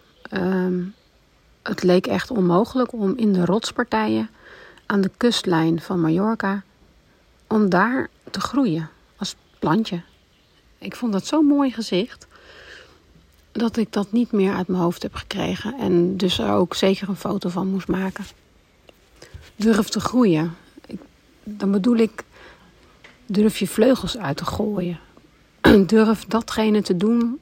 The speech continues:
wat voor jou belangrijk is. Durf je zelf achterna te zitten in plaats van alle anderen.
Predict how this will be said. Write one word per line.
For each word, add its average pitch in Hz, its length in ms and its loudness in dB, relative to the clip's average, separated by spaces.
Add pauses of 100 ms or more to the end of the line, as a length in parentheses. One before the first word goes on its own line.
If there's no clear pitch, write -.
wat 214 440 0
voor 202 120 -6
jou 180 180 0
belangrijk 180 440 -2
is. - 260 -10 (1700)
Durf 185 560 0
je 175 540 0 (220)
zelf 196 580 0 (580)
achterna 180 540 -4
te - 120 -12
zitten 185 420 -10 (180)
in 175 160 -6
plaats 175 320 -2
van 196 240 -6
alle 170 220 -2
anderen. 185 420 -4